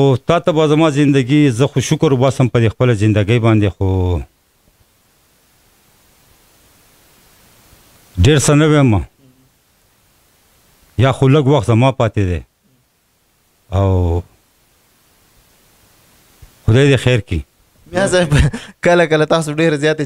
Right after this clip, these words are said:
Speaker 2: ژورې خبرې کوئ. زه وایم پولیټکس، سیاست، سیاست کې هم چرته حصه اخیستې یا مو د خوښې پارټي چرته شته؟
Speaker 1: اوسه پورې خو سیاست سره زموږ څه کار نه و. خو چې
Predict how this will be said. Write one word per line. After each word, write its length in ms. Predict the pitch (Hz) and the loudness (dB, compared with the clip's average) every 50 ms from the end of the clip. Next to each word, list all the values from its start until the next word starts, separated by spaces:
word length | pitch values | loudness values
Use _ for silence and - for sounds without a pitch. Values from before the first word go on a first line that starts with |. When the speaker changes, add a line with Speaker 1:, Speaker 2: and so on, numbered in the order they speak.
| 127 | -2
Speaker 2:
ژورې 280 | 131 139 143 160 165 156 151 - | -2 0 0 0 0 -2 -2 -2
خبرې 260 | 147 143 160 160 160 - | -2 -2 0 -2 -2 -2
کوئ. 180 | 175 170 165 156 | 0 0 0 0
زه 80 | 156 180 185 | 0 0 0
وایم 160 | 190 180 165 143 - - | 0 -2 -4 -6 -4 -2
پولیټکس، 540 | 175 175 175 160 147 - - 127 - - - - _ _ _ _ - - - | -2 -2 0 -2 -4 -6 -6 -10 -10 -12 -14 -16 _ _ _ _ -10 -6 -2
سیاست، 580 | 156 156 147 139 135 - - 175 151 - - _ _ _ _ _ - - | 0 2 2 2 0 0 0 -2 -2 -2 -6 _ _ _ _ _ -12 -4
سیاست 460 | - 160 156 151 156 - - 233 226 - | -2 0 0 0 0 0 -2 -2 -4 -4
کې 60 | - | -8
هم 80 | 185 170 - | -8 -4 -4
چرته 260 | 165 147 - 160 151 | -6 -4 -2 -4 -2
حصه 200 | 151 147 - 202 196 190 | -2 -2 0 0 0 0
اخیستې 400 | 180 202 208 - - 170 160 160 | 0 -2 -6 -4 -4 -2 0 0
یا 80 | 165 170 170 | 0 0 0
مو 80 | 156 143 135 | 0 0 0
د 60 | 135 - | -2 0
خوښې 240 | 123 175 170 - 160 - - | -2 -4 -2 -2 -6 -4 -2
پارټي 260 | 147 131 135 127 180 165 - | -2 -2 0 -2 -4 -4 -4
چرته 220 | 147 131 - 135 127 | -6 -4 -4 -4 -6
شته؟ 180 | - - - 190 202 - _ _ _ _ _ _ _ _ _ | -4 -2 -4 -4 -4 -4 _ _ _ _ _ _ _ _ _
Speaker 1:
اوسه 260 | - 165 180 - - 180 - | -10 -8 -6 -4 -4 -4 -4
پورې 220 | - 170 165 160 113 135 | -4 -2 -2 -2 -2 -4
خو 60 | 135 - | -6 -2
سیاست 360 | - 139 131 123 - 180 - - | -2 -2 -2 0 -2 -4 -2 -2
سره 160 | 151 127 110 113 | -2 -2 0 0
زموږ 340 | 123 135 151 147 135 - | 2 2 2 2 0 -2
څه 80 | - 110 - - | -2 -6 -2 -2
کار 180 | 120 127 131 135 131 127 | -2 -2 0 -2 -2 -2
نه 80 | 117 | -4
و. 40 | 107 95 - _ _ 147 143 131 117 _ _ _ _ _ _ | -4 -6 -8 _ _ -20 -20 -20 -20 _ _ _ _ _ _
خو 80 | - 104 | -8 -6
چې 140 | - - | -4 -4